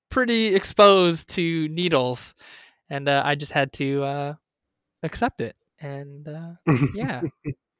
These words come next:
Speaker 1: I think that's our
Speaker 2: All
Speaker 1: recap.
Speaker 2: right.
Speaker 1: <laughs>
Speaker 2: That was a good recap.
Speaker 1: Yeah, needles.
Speaker 2: Oh, man.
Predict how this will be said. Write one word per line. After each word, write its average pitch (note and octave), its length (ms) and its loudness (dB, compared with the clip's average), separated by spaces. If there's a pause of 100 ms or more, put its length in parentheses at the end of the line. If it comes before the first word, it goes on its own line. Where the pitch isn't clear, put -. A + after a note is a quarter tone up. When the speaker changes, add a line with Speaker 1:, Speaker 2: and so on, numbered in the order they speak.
Speaker 1:
I D3 80 -8
think F#3 180 -4
that's F3 180 -4
our F3 140 -2
Speaker 2:
All C3 120 0
Speaker 1:
recap. F#2 680 -2
Speaker 2:
right. - 100 4
Speaker 1:
<laughs> - 560 4
Speaker 2:
That C#4 80 -4
was F#2+ 100 -6
a F#2 40 -14
good F#2+ 180 -10
recap. E2+ 560 -10 (480)
Speaker 1:
Yeah, A#3 280 0
needles. D#3+ 540 -2
Speaker 2:
Oh, F2+ 140 -6
man. F#2 300 -10